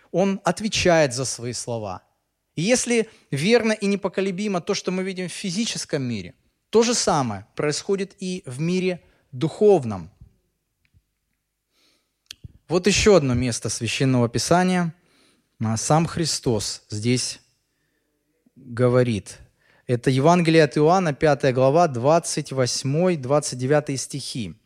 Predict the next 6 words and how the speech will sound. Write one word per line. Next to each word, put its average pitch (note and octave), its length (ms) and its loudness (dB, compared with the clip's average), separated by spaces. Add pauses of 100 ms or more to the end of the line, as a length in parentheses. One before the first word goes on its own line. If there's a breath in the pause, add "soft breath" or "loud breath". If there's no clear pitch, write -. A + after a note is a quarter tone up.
(840)
"Не D#3 160 -2
дивитесь F3 480 0
сему, G#2 420 -4 (480)
ибо D#3+ 220 0
наступает E3 800 2
время, G#2+ 460 -2